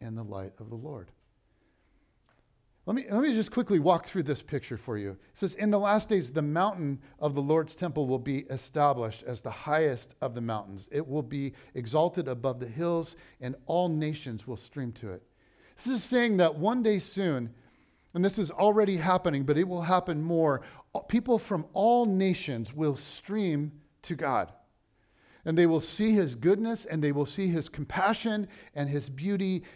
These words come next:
and his power. Many peoples will come and say,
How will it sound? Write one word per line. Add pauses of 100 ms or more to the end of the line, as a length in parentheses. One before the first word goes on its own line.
(100)
and
his
power. (800)
Many
peoples
will
come
and
say,